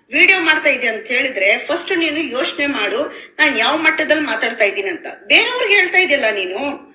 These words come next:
ಈ ತರ ಮಾತಾಡಿ, ಅವ್ರ ಬಗ್ಗೆ ನೀವು ಮಾತಾಡಿ, ಇವ್ರ ಬಗ್ಗೆ ಮಾತಾಡಿ ಅಂತ. ನೀನೊಬ್ಬ ಲಾಯರ್ ಅಲ್ಲಪ್ಪ, ನೀನ್ ಮಾಡ್ಬೋದಲ್ಲ? ಯಾಕೆ ನಿನ್ ಕೆಪಾಸಿಟಿ ಇಲ್ವಾ? ನಿನ್ನಲ್ಲಿ ಆ ದಮ್ಮು, ಆ ತಾಕತ್ ಇಲ್ವಾ ಬೇರೆಯವ್ರ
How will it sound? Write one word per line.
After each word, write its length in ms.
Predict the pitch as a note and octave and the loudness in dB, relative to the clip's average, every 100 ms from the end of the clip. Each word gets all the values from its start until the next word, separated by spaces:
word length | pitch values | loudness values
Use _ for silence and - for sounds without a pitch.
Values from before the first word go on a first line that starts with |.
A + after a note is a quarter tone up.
| _ - - | _ -14 -6
ಈ 80 | C#4 | 0
ತರ 200 | C4+ A#3+ | 4 4
ಮಾತಾಡಿ, 760 | A#3+ A3 A3 A#3 G#3+ G#3 G#3+ G#3 | 2 -2 0 2 2 0 -2 -2
ಅವ್ರ 260 | G#3 A#3 | 0 -2
ಬಗ್ಗೆ 320 | A3 G#3+ A3 A3 | -2 -2 0 0
ನೀವು 220 | A3 G#3+ | 0 -6
ಮಾತಾಡಿ, 420 | G#3 G#3+ G#3+ G#3 | -6 -2 0 0
ಇವ್ರ 320 | G#3 A3+ C#4+ | -2 -4 -4
ಬಗ್ಗೆ 300 | - A#3+ A#3 | -2 -2 0
ಮಾತಾಡಿ 440 | A3+ A3+ A3+ G3 G3+ | 2 0 0 0 0
ಅಂತ. 180 | F#3+ B3 - - - | -2 -4 -4 -10 -12
ನೀನೊಬ್ಬ 460 | G3 B3 E4+ F4 C4+ F4+ | -4 0 2 0 0 2
ಲಾಯರ್ 360 | B3 B3+ F4+ D#4 | 6 6 6 4
ಅಲ್ಲಪ್ಪ, 340 | G3 F#3+ - A3+ C4+ G4 F#4+ _ _ _ | -2 -8 -8 -8 -6 -8 -12 _ _ _
ನೀನ್ 220 | D4+ G#4 - | 0 0 6
ಮಾಡ್ಬೋದಲ್ಲ? 600 | A4+ E4+ B3+ A3+ G3+ A#3+ G4 E4 | 6 6 2 -4 -2 -4 -2 0
ಯಾಕೆ 200 | D#4+ F#4+ | 2 2
ನಿನ್ 240 | C#4+ D#4+ | 0 0
ಕೆಪಾಸಿಟಿ 520 | C#4+ B3+ F4+ - - | -2 0 0 0 -2
ಇಲ್ವಾ? 560 | A#3 F#3+ G3 A#3+ G4 - - _ _ _ | -4 -4 -6 -4 -6 -8 -20 _ _ _
ನಿನ್ನಲ್ಲಿ 360 | C#4 D#4 E4+ D#4 | 0 4 6 6
ಆ 220 | B3+ A3+ | 4 4
ದಮ್ಮು, 280 | C4 C4+ E4+ | 2 2 0
ಆ 100 | - | -2
ತಾಕತ್ 540 | - B3 C#4+ D#4+ D#4+ | 0 0 2 0 0
ಇಲ್ವಾ 520 | A#3+ G3 G#3+ G4 - - | -6 -2 -2 -2 -6 0
ಬೇರೆಯವ್ರ 340 | B3 F4 E4+ | 4 4 2